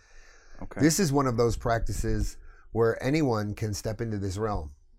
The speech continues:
Speaker 2: um, without
Speaker 1: Drumming.
Speaker 2: drumming. The drumming practice for shamanic journeying is a really good one, and anybody can do it, but it takes a lot of practice.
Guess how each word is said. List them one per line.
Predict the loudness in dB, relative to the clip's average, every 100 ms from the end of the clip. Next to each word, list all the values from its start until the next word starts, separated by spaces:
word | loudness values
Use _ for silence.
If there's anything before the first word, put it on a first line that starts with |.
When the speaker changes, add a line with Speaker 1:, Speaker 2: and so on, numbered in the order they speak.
| _ -20 -20 -20 _ _ _ -8
Speaker 2:
um, | -6 -4 -4 -6 -6 -6
without | -4 -2 -2 -4 -10 -20 -20 -20 -20 _
Speaker 1:
Drumming. | -4 -4 -4 -10 -12 -12 -12
Speaker 2:
drumming. | -8 -6 -6 -10 -14 -18 -18 -18 -20 -20 -20 -20 _ _ _ -4
The | -2
drumming | 4 4 4 0 -4 -2
practice | 2 2 0 -4 -4 -8
for | -4 -2 -2
shamanic | -4 -6 -2 -2 -2 -6
journeying | -4 -2 -2 -4 -8 -10 -14 _ -4
is | 0 2 2 0 -4 -6 -6
a | -6
really | -2 -2 0 -2
good | 0 -2
one, | -2 -4
and | -4
anybody | -2 -2 -2 -2
can | -4 -2
do | -2
it, | -2
but | -4 -6
it | -4
takes | -8 -8 -14 -20 -6
a | -2
lot | -2 -4
of | -8
practice. | -10 -12 -12 -16 -14 -10 -10